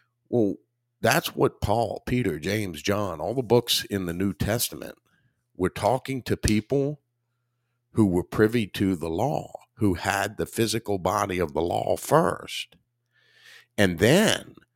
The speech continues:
they could understand the spirit of it. And it, just as we were sitting here and you were talking, Mother, just kinda popped that idea in my mind that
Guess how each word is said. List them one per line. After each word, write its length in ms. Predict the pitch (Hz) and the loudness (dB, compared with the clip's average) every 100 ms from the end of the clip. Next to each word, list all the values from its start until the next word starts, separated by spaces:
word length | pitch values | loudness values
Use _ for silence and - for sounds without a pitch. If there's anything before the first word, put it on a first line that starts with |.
| _ _ _ _ _ | _ _ _ _ _
they 120 | 98 | 2
could 180 | 98 95 | 4 4
understand 840 | 90 85 85 - 90 76 67 73 - _ _ _ - | 2 2 -2 -2 -6 -6 -8 -14 -20 _ _ _ -4
the 120 | 82 | 0
spirit 480 | - 90 82 69 60 | 0 0 0 -2 -6
of 180 | 50 | -10
it. 140 | 50 - _ _ _ _ _ | -12 -20 _ _ _ _ _
And 360 | 101 95 87 78 | 0 0 -2 -4
it, 280 | - 92 78 | 2 2 4
just 260 | 104 - | 0 2
as 160 | 92 85 | -2 0
we 180 | 95 92 | 0 2
were 340 | 85 80 76 _ | 0 -2 -6 _
sitting 440 | _ - 120 110 98 | _ -4 0 0 0
here 180 | 87 85 | -2 -2
and 120 | 82 | -2
you 100 | 80 | -2
were 100 | 73 | -4
talking, 520 | - 98 - 80 78 | 0 0 0 -4 -4
Mother, 300 | 78 80 78 | -2 -2 -2
just 300 | 73 78 - | -2 -2 -2
kinda 400 | 90 78 76 73 - _ _ _ _ - | -4 -4 -4 -6 -12 _ _ _ _ -2
popped 240 | 98 - | -2 2
that 160 | 85 82 | 2 4
idea 340 | 80 73 85 | 2 2 0
in 80 | 78 | 0
my 140 | 69 | -2
mind 460 | 71 90 110 90 73 | 2 2 2 0 0
that 220 | 71 - | -4 -4